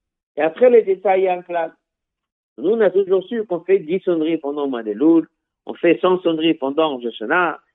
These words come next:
il y a des messages différents, Tkiya, Shvarim, tu vois, c'est des niveaux. Et après, à la fin, il y a une sonnerie, fin de Kippour. Bien, la Noire dit, cette sonnerie de fin de Kippour, ça c'est le klal, qui est au-dessus de tous les pratiques.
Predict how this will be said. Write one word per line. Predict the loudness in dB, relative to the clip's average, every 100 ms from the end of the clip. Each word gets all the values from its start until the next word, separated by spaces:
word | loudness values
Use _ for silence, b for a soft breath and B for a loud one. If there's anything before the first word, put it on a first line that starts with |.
| _
il | 2
y |
a |
des | 2 0
messages | -4 -2 -2 -2
différents, | -8 -8 -8 -4 -4 -6
Tkiya, | _ -2 2 4
Shvarim, | 2 -6 -8 -8 -8
tu | -6
vois, | -6 -6
c'est | -4
des | -4
niveaux. | -2 -4 -6 -10 _ _ _ _ _ _ _
Et | -12
après, | -2 4
à | 6
la | 4
fin, | 2 0 2
il |
y | 0
a |
une | 0 -2
sonnerie, | -2 0 -2 -2 -4 -2
fin | -2 0
de | -2
Kippour. | -4 -12 -12 -12 _ _ _ _ 0
Bien, | 0
la | 2 -2
Noire | -2 -2
dit, | -2 -4 -8 -8 -8 0
cette | 0 0
sonnerie | 0 -2 0 -2
de | -2
fin | -6 -6
de | -6
Kippour, | -8 -8 2 4 4 0 _ _ -4
ça | -2 -2
c'est | -4
le | -4
klal, | -6 -2 2 4 2 -2 -10 _ _ _ _ _ _ _
qui | 2
est |
au-dessus | 2 2 -4 -4
de | -2
tous | -2
les | -2
pratiques. | -2 -2 -4 -8